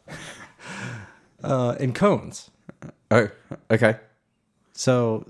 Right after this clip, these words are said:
Speaker 2: Like the ones that dogs wear?
Speaker 1: No, like ice cream cones.
Speaker 2: Right. I, <laughs>
Speaker 1: Yeah.
Speaker 2: I mean, really, it would probably be more like the cones you find on evergreens.
Speaker 1: Oh, well,
Speaker 2: Yeah.
Speaker 1: maybe.
Speaker 2: Yeah.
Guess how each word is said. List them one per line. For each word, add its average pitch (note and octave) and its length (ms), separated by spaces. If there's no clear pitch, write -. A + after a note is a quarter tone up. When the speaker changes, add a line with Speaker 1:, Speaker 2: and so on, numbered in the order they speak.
Speaker 2:
Like G#2+ 180
the A2+ 60
ones G#2 220
that - 100
dogs G2 240
wear? G#2 240
Speaker 1:
No, C3+ 200
like A2 140
ice C#3 140
cream F#2+ 140
cones. - 340
Speaker 2:
Right. G2+ 240
I, G#2 280
<laughs> - 200
Speaker 1:
Yeah. G2 140
Speaker 2:
I A#2 40
mean, A#2+ 160
really, A2 420
it G#2 100
would G2 180
probably G2+ 320
be G2+ 60
more C#3+ 160
like - 480
the A2 80
cones F#2+ 280
you F#2+ 60
find F#2+ 240
on G2 100
evergreens. - 540
Speaker 1:
Oh, G2+ 260
well, F#2+ 240
Speaker 2:
Yeah. F#2+ 60
Speaker 1:
maybe. F2 280
Speaker 2:
Yeah. A2+ 120